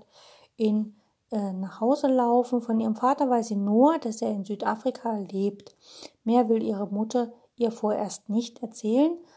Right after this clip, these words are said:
Oder beziehungsweise wer will die Mutter erst ihr preisgeben, wenn Sarah sechzehn Jahre alt ist. Die Mutter selber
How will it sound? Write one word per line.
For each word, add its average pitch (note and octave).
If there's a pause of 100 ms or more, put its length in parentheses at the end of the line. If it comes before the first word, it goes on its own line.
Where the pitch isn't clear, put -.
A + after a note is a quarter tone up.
(200)
Oder A3+
beziehungsweise A3
wer G#3
will G#3
die G#3
Mutter G3+
erst B3
ihr G#3+
preisgeben, G#3
wenn G3+
Sarah G3+
sechzehn G3
Jahre B3
alt B3+
ist. A#3+ (360)
Die B3+
Mutter C4
selber D#4